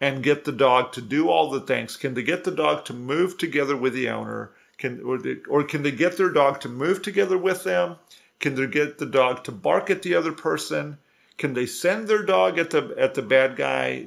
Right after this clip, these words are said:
to, you know, to bite with a full grip? And can they get the dog to let go when they say the command once? If you're considering a dog trainer to help you protection train your dog, and they can't show you that their dogs can do those four things,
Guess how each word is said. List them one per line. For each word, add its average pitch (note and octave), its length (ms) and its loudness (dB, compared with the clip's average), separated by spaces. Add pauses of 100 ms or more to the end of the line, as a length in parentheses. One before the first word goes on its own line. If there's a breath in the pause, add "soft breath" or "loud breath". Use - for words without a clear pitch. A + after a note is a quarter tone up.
to, A2+ 340 -6
you A#2 120 -10
know, A2+ 120 -6
to - 140 -12
bite B2 420 0
with A2+ 140 -8
a G#2+ 60 -8
full F3 380 0
grip? C#3 440 0 (320 soft breath)
And E3 240 -2
can D#3+ 160 -8
they D3 120 0
get D3+ 320 0
the D#3 80 -4
dog B2+ 440 0
to A#2 120 -12
let B2 360 -2
go A2+ 320 -4
when A2+ 340 -10
they G#2+ 140 -6
say A#2+ 280 -6
the A2 120 -6
command A2+ 440 -8
once? G#2+ 360 -8 (760 soft breath)
If B2 160 -2
you're A#3 180 2
considering G3 640 2
a C3+ 60 2
dog D3 360 4
trainer A2+ 520 -2
to B2 200 -8
help C3+ 280 2
you B2+ 80 -2
protection C3 560 -4
train B2 300 -4
your A2 80 -8
dog, A2+ 420 4
and A2+ 140 -8
they C3+ 160 2
can't D#3+ 340 -6
show F3+ 240 0
you C#3 140 0
that A2+ 220 -8
their D3 300 2
dogs C3+ 460 4
can A#2+ 220 -8
do C#3 200 0
those D3 340 0
four E3 280 0
things, C#3 720 -2